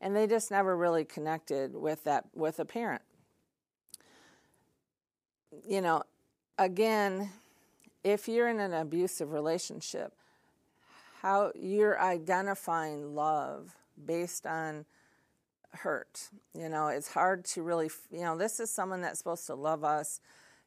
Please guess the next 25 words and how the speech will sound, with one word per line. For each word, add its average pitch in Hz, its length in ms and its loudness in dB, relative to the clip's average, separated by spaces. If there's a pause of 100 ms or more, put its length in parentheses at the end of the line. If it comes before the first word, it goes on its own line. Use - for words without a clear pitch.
And 160 240 -4
whether, 180 260 4
again, 160 440 2
whether 156 220 4
it's 147 140 -2
a 143 60 -4
parent, 170 600 -6 (480)
you 147 140 -10
know, 135 140 -12
a - 40 -10
sibling, 160 720 -6 (520)
aunt 165 280 -8
or 151 80 -2
uncle, 156 400 -6
wherever 165 760 0
you're 151 160 -4
growing 147 360 -6
up, 170 240 -2 (480)
you 170 60 -6
know, 160 260 -2
it, 156 260 -2
there 170 200 0
could 156 260 -8
be 160 120 -2
some, 180 460 -4